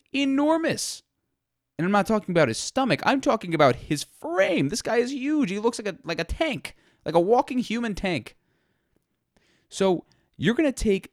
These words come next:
Zion Williamson and put him against those guys. O G Anunoby, he's one of the best perimeter defenders. But Zion's not a perimeter guy.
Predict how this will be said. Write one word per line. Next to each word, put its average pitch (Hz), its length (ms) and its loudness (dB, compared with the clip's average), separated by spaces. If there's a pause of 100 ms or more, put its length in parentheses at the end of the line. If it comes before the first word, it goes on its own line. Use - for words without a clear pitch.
Zion 165 420 -2
Williamson 147 440 -2
and 104 140 -8
put 208 160 0
him 190 80 -2
against 117 320 -6
those 117 240 2
guys. 101 260 -4
O 233 100 -2
G 233 80 -8
Anunoby, 180 400 -4
he's 160 280 -10
one 180 240 -10
of 180 100 -12
the 170 120 -10
best 180 580 -2
perimeter 160 400 -2
defenders. 110 560 -4 (840)
But - 140 -10
Zion's 165 580 -6
not 151 220 -6
a 160 60 -8
perimeter 139 500 -6
guy. 110 440 -8